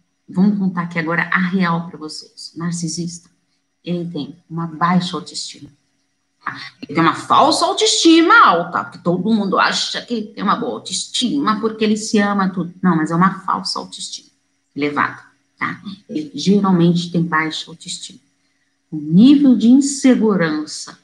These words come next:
dele é tão absurdo que ele faz o quê? Por isso que ele não, não, é, não consegue lidar com a, com as pessoas que não aceitam suas opiniões, por isso que eles querem ser o líder, eles querem estar sempre acima de tudo,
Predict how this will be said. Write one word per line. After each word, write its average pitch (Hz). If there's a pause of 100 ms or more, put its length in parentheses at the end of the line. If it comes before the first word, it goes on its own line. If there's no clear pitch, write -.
(180)
dele 175
é 147
tão 254
absurdo - (460)
que 208
ele 226
faz 233
o 240
quê? 220
Por 302
isso -
que 285
ele 254
não, 247 (380)
não, 196
é, 175 (200)
não 226
consegue 240 (680)
lidar 226
com 214
a, 196
com 214
as 208
pessoas 214
que 208
não 190
aceitam 190
suas 185
opiniões, 185
por -
isso 262
que 262
eles 254
querem 208
ser 202
o 185
líder, 196
eles 208
querem 196
estar 190
sempre 254
acima 214
de 180
tudo, 220